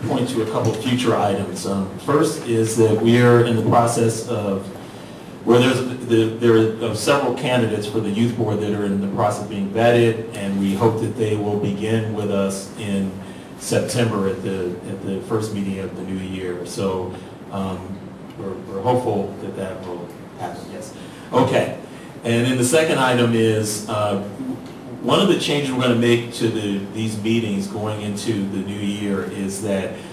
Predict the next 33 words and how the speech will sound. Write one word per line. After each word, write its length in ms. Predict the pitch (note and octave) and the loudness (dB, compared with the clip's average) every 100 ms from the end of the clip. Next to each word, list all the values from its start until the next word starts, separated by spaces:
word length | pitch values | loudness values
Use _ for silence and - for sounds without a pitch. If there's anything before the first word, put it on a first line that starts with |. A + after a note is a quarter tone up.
| - - | -16 -8
we 120 | A2 | 0
really 300 | A2 D3 D#3 | 6 6 6
wanna 340 | C3+ C3 B2 A#2 | 4 4 4 2
have, 360 | A#2 G#2+ G#2 - - - - - | 2 2 -2 -6 -12 -12 -12 -2
have 220 | A#2+ A#2 | 0 2
a, 40 | |
uh, 440 | G#2 - - G#2 G2 | -2 -4 -8 -6 -2
get 200 | B2 A#2 | 0 0
more 240 | B2+ A#2+ - | 2 2 2
feedback 580 | C3 B2+ A#2+ G#2 G#2+ - | 2 4 4 2 0 -2
from 240 | G#2+ G2 | -2 2
you 320 | A2+ A#2+ A2 | 6 8 8
as 220 | G#2+ G2+ G#2 | 6 0 -4
the 80 | |
youth 300 | G2 A2 G#2+ | -4 -4 -4
board 460 | G#2+ G2+ G2+ G2 F2+ | -4 -2 0 0 -2
and 280 | - F2 F#2+ | -8 -10 -8
youth 160 | G2+ - | -10 -6
council 540 | G2+ F#2+ G2 F#2+ F2+ - - - - | -6 -6 -6 -8 -8 -10 -14 -14 -2
on 460 | A#2 A2 G#2+ G#2+ G2+ | 2 4 4 0 -2
the 220 | G#2+ G2+ | -2 2
program 420 | - C3 A#2+ A#2 | 4 4 4 2
integration 540 | A2 A2 A2 G#2+ - | 0 0 0 0 -2
that's 160 | - - | -6 -6
taking 260 | G2+ F2+ - | -6 -4 -4
place 320 | G2+ F#2 F2 | -4 -4 -8
at 80 | - | -8
D 140 | F#2 | -6
Y 180 | F2+ F2+ | -6 -8
C 260 | F2 F2+ E2+ | -8 -10 -8
D. 180 | E2+ E2 - - - - - G#2 | -8 -10 -12 -16 -16 -16 -14 -6
And, 600 | G2+ G2+ G2+ G2 - - | -4 0 0 0 -4 -6
um, 280 | G2+ G2 | -2 0